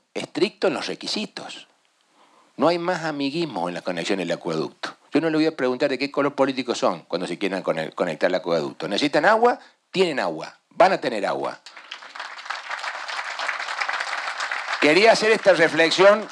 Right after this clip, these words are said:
y seguimos con la actividad porque hay mucho, hay mucho por hacer hoy, pero quiero decirle, eso es lo que cambió en San Luis.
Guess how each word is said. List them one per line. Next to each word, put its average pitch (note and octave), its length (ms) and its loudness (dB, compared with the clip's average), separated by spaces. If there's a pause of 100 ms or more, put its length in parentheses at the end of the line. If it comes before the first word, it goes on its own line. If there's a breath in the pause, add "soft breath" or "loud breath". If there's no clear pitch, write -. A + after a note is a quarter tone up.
(180)
y B2+ 80 -2
seguimos D3+ 420 4
con D3+ 120 6
la D3 60 6
actividad C#3+ 320 4
porque D#3 180 0
hay C#3+ 60 2
mucho, F3 480 2
hay B2+ 120 0
mucho E3 320 0
por C3+ 180 6
hacer D3+ 240 4
hoy, D#3+ 240 4 (320 loud breath)
pero B2+ 420 2 (120)
quiero D3 160 0
decirle, C#3+ 380 2
eso D3+ 200 0
es C#3 80 -2
lo B2 160 2
que G2 140 -10
cambió E2+ 520 -4
en D2 80 -8
San G#1+ 220 -8
Luis. - 400 -14